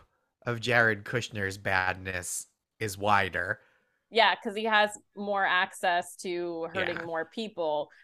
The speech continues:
Speaker 1: Yep.
Speaker 2: But Jared from Subway, also terrible. It's
Speaker 1: Yeah,
Speaker 2: a real,
Speaker 1: he's
Speaker 2: it's a
Speaker 1: one
Speaker 2: real
Speaker 1: of
Speaker 2: toss-up of evil Jareds.
Speaker 1: I would say those are my bottom two Jareds in my Jared Power Rankings.
Speaker 2: Yeah, I, I knew a lot of Jareds. I grew up in Utah, okay? <laughs> There were a
Speaker 1: I
Speaker 2: lot
Speaker 1: didn't
Speaker 2: of
Speaker 1: realize that was such a, a Utah, is it a Mormon
Speaker 2: I
Speaker 1: name?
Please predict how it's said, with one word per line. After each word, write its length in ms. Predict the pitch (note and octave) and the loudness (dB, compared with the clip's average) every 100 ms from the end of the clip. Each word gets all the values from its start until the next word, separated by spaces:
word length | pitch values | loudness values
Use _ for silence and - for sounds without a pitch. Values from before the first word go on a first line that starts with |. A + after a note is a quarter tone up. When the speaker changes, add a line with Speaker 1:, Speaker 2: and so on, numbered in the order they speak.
| - | -4
Speaker 1:
Yep. 120 | A2+ | 2
Speaker 2:
But 280 | F3 E3+ - E3 | 2 2 -2 -8
Jared 260 | F#3 G3 G#3 | 0 0 0
from 120 | G#3 | -2
Subway, 560 | G#3 A#3+ G#3 F#3+ F3+ F#3 | 0 0 2 2 0 -2
also 260 | F3 F3 F3 | -2 -2 -4
terrible. 600 | F3 E3 D#3 C#3+ C#3 - - | -2 -2 -4 -6 -8 -10 -4
It's 100 | - | 4
Speaker 1:
Yeah, 140 | - | 8
Speaker 2:
a 40 | E5 | 10
real, 80 | C#3+ | 8
Speaker 1:
he's 80 | C#3+ | 6
Speaker 2:
it's 80 | |
a 20 | D3 | 8
Speaker 1:
one 100 | E4 | 10
Speaker 2:
real 100 | D4 | 8
Speaker 1:
of 100 | - | 6
Speaker 2:
toss-up 520 | B3 A3 A#3 A3 G#3 | 6 6 8 4 4
of 180 | G3 - | 2 0
evil 320 | G3 F#3 F#3 | -4 -2 -2
Jareds. 640 | E3+ F3 E3 C#3+ D3+ - - | -2 -2 -2 -4 -8 -6 4
Speaker 1:
I 100 | E3 | 6
would 160 | B3+ C4 | 6 8
say 140 | F#3+ | 8
those 240 | D3 C#3+ C3+ | 8 6 6
are 80 | A#2+ | 4
my 120 | A2+ | 4
bottom 400 | A2 A#2 A2 G#2 | 8 8 8 2
two 200 | - G#2+ | -4 0
Jareds 480 | A2+ G2+ F#2+ F2+ G2+ | 4 6 6 2 -4
in 80 | |
my 100 | G2 | -6
Jared 320 | F#2+ G2 F#2 F2 | 0 2 2 2
Power 340 | G2+ F#2 F#2 | 0 2 -2
Rankings. 500 | F2 - F#2 G2 - F#3+ | -6 -6 -8 -8 -10 -6
Speaker 2:
Yeah, 500 | F#3+ F#3 F3 E3+ - | -2 0 0 0 4
I, 140 | A#3+ - | 4 6
I 180 | A3+ | 4
knew 160 | D#4 A4+ | 2 2
a 20 | |
lot 220 | G#3 G3+ A#3 | 4 6 6
of 80 | G3 | 2
Jareds. 380 | F3+ D#3+ C#3+ | 0 -2 -2
I 80 | D#3 | -2
grew 160 | G3 A#3+ | 0 0
up 80 | A3+ | 0
in 100 | F3 | -4
Utah, 380 | F#3 - C3+ A2 - | -6 -6 -6 -6 -10
okay? 380 | F#3 G3 F3+ G3+ - - | -6 0 0 -2 -10 -2
<laughs> 140 | - - | 0 2
There 80 | E4+ | 10
were 60 | D#4 | 12
a 40 | |
Speaker 1:
I 40 | C#4 | 12
Speaker 2:
lot 200 | A#3 A#3 | 12 12
Speaker 1:
didn't 160 | A#3 | 10
Speaker 2:
of 20 | G3 | 10
Speaker 1:
realize 220 | G#3+ F#3 | 8 8
that 120 | F3+ | 6
was 120 | E3 | 6
such 200 | E3+ D3+ | 4 2
a, 20 | D#3 C3+ | 0 2
a 60 | C3+ | 2
Utah, 500 | C3 C#3+ C3+ C3 B2 - - - | 2 0 2 2 2 -4 -10 0
is 120 | C3 | 4
it 60 | D#3 | 6
a 40 | |
Mormon 320 | B2+ B2+ C3 | 6 6 4
Speaker 2:
I 20 | |
Speaker 1:
name? 300 | A#2 A#2 E3 | 4 2 2